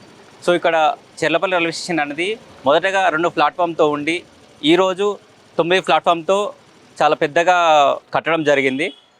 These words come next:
So, ఇక్కడ చూసుకుంటే మనకు ఈ బోర్డు కనిపిస్తుంది. So, ఇక్కడ అసలు, ఆ, ఏంటి, ఈ, ఏ ఆఫీస్ ఎక్కడ ఉంటది, ప్లాట్‌ఫామ్ ఇక్కడ, పార్కింగ్ ఎక్కడ అనేది ప్రతిదీ క్లియర్‌గా ఈ బోర్డులో రాసిపెట్టి ఉన్నది. So, ఇక్కడున్న వాతావరణం చూసుకుంటే చాలా విశాలంగా, చాలా,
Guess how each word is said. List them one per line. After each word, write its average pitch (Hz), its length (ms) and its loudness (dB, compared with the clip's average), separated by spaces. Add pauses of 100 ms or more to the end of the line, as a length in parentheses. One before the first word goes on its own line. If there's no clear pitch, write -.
(120)
So, 180 60 4
ఇక్కడ 175 260 0
చూసుకుంటే 180 460 2
మనకు 165 480 -2
ఈ 151 200 2
బోర్డు 147 280 4
కనిపిస్తుంది. 160 580 -4 (520)
So, 165 140 4
ఇక్కడ 160 240 2 (180)
అసలు, 139 440 0 (640)
ఆ, 120 440 4
ఏంటి, 180 400 2
ఈ, 135 680 0
ఏ - 20 4
ఆఫీస్ 170 280 0
ఎక్కడ 160 200 -2
ఉంటది, 147 400 0
ప్లాట్‌ఫామ్ 143 440 0
ఇక్కడ, 139 280 0
పార్కింగ్ 151 440 0
ఎక్కడ 135 240 2
అనేది 131 240 0
ప్రతిదీ 156 500 0
క్లియర్‌గా 156 400 2
ఈ 147 80 2
బోర్డులో 139 320 2
రాసిపెట్టి 131 380 0
ఉన్నది. 117 300 -6 (360)
So, 180 80 2
ఇక్కడున్న 175 360 0
వాతావరణం 151 680 2
చూసుకుంటే 180 520 -4 (300)
చాలా 156 140 2
విశాలంగా, 180 760 0 (280)
చాలా, 165 320 4